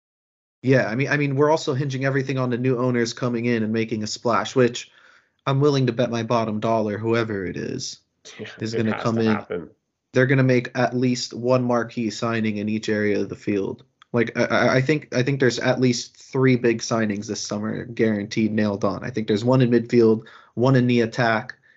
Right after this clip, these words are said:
Speaker 1: If we can somehow fucking, Conte just needs to go to P S G so we can, so we can get
Speaker 2: <laughs>
Speaker 1: Lukaku there.
Speaker 2: Lukaku to P S G.
Speaker 1: Yeah, th-, that would be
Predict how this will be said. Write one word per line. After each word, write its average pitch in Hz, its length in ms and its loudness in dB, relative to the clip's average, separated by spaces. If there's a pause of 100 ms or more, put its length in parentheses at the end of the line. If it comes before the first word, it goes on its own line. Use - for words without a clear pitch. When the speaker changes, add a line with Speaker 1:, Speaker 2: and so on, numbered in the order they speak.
(120)
Speaker 1:
If 143 180 4
we 131 140 6
can 117 280 -4
somehow 120 720 -2 (140)
fucking, 110 600 -2 (1400)
Conte 160 300 6
just 147 180 2
needs 135 260 2
to 127 60 2
go 123 140 6
to 117 100 4
P 120 200 2
S 107 200 -2
G 113 260 0
so 107 180 -4
we 101 80 -2
can, 107 320 -8
so 107 220 0
we 107 140 0
can 113 160 0
get 110 320 2 (280)
Speaker 2:
<laughs> - 300 -14
Speaker 1:
Lukaku 110 460 2
there. 101 220 0
Speaker 2:
Lukaku 110 480 -4
to 110 80 -10
P 110 220 -4
S 110 160 -2
G. 110 220 -12 (160)
Speaker 1:
Yeah, 113 480 4 (720)
th-, 117 140 0
that 127 200 6
would 127 180 4
be 113 460 2